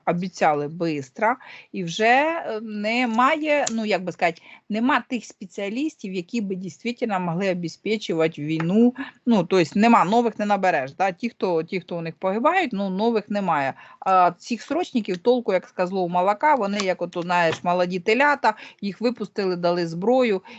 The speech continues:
і вони побігли, називається. Тобто є таке. Це по-перше, по-друге,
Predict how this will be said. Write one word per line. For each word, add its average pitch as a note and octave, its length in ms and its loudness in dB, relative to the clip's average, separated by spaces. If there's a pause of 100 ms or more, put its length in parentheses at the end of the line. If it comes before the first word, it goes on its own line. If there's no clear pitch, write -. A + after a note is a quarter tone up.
і F#3 100 -2
вони G3 220 2
побігли, F3 580 -4
називається. - 720 -14 (340)
Тобто F3+ 360 -2
є D3 220 -4
таке. - 360 -14 (460)
Це F#3+ 220 0
по-перше, G#3 640 0
по-друге, F#3+ 520 -4